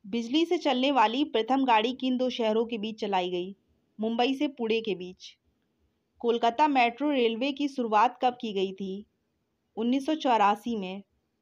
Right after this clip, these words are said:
पूर्वोत्तर रेलवे का मुख्यालय है गोरखपुर में।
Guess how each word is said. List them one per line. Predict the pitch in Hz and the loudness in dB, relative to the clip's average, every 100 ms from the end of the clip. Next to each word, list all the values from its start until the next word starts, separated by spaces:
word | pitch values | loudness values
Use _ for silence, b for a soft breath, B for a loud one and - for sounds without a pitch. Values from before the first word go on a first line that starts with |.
| _ _ _ _ _ _ _ _ | _ _ _ _ _ _ _ _
पूर्वोत्तर | 247 247 240 233 226 302 302 | -4 -2 0 0 2 0 2
रेलवे | 269 233 269 | 0 0 -2
का | 285 | 0
मुख्यालय | 269 247 226 233 220 220 240 | 2 0 -2 0 2 2 0
है | 220 185 202 _ _ _ _ _ _ _ _ - | -2 -4 -8 _ _ _ _ _ _ _ _ -8
गोरखपुर | 208 220 226 226 202 | 0 2 2 -2 -6
में। | 185 185 | -6 -10